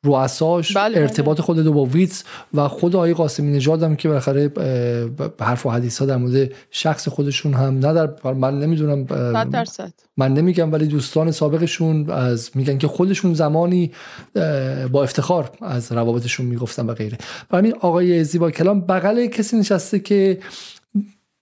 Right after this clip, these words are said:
Speaker 1: قاعدتاً بر اساس فهمی که ما از اف تی دی داریم باید به موساد نزدیک باشه و احتمالاً رابطه ارگانیک داشته باشه و در اونجا داره اسرائیل ت-، اسرائیل داره ت-، تبرئه می‌کنه.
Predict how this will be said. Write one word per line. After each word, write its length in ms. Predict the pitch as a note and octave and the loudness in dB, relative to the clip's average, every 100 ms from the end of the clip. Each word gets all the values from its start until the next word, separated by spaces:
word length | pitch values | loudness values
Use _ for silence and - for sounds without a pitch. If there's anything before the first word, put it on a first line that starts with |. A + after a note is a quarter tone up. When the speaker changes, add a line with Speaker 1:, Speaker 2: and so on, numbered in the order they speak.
| _ _ | _ _
Speaker 1:
قاعدتاً 400 | F3 E3+ D#3+ D#3 | 0 2 2 0
بر 160 | F#3 E3 | 0 0
اساس 240 | C#3 F3 | 0 0
فهمی 360 | - F#3+ E3 E3 | 0 0 0 -2
که 100 | E3 | 0
ما 100 | D3 | 0
از 140 | C#3+ | 0
اف 140 | - - | -2 -2
تی 140 | D3+ | -2
دی 60 | C#3 | 0
داریم 200 | D3 F3+ | 2 2
باید 140 | E3+ | 2
به 60 | D3+ | 0
موساد 400 | C#3+ C3 F3 D#3 | -2 0 0 0
نزدیک 340 | C3+ D3+ F#3 | -2 -2 -2
باشه 220 | G3 F#3+ | -2 -2
و 60 | F3+ | 0
احتمالاً 560 | G#3 D3+ E3+ D#3+ E3 | 0 0 0 0 2
رابطه 760 | G3 F3 D#3+ D3+ F#3 F3 F#3 F#3 | 2 0 0 -2 0 2 4 2
ارگانیک 460 | G3 D#3+ D3+ D#3+ - | 2 2 4 2 0
داشته 240 | C3+ - | -6 -8
باشه 340 | C3 G#2+ - D#3 - - - | -6 -6 -6 -8 -14 -16 0
و 60 | |
در 140 | G3 G3+ | 2 2
اونجا 500 | - A3+ G#3+ G3+ B3+ | 2 2 4 4 4
داره 220 | A#3 G#3 | 2 2
اسرائیل 340 | A3+ - F3+ F#3 | 0 -2 0 0
ت-، 880 | F3 - D#3 F3+ C#3 F3 F3 E3+ F#3 | 0 0 0 -2 -2 -2 -2 -2 -2
اسرائیل 360 | - - F3+ | -2 0 -2
داره 180 | E3+ D#3+ | 0 0
ت-، 120 | D#3+ | -2
تبرئه 380 | E3+ D#3+ C#3+ D3 | -4 -2 0 0
می‌کنه. 240 | D3 B2+ | 0 -2